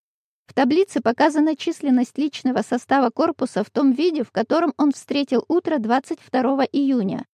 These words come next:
то есть две пехотные дивизии и одна танковая дивизия. Впоследствии пехотные дивизии из его состава были изъяты,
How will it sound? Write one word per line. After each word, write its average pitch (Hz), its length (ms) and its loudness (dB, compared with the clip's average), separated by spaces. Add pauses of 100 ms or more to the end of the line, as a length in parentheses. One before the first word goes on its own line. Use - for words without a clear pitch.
(140)
то 320 80 -2
есть 247 200 -2
две 285 240 -2
пехотные 214 540 0
дивизии 339 580 -2
и - 160 -4
одна 233 360 0
танковая 190 520 -2
дивизия. - 600 -6 (680)
Впоследствии 302 720 -2
пехотные 285 580 2
дивизии 285 540 0
из 269 240 -2
его 277 240 0
состава 302 560 0
были 277 340 -2
изъяты, 269 640 -2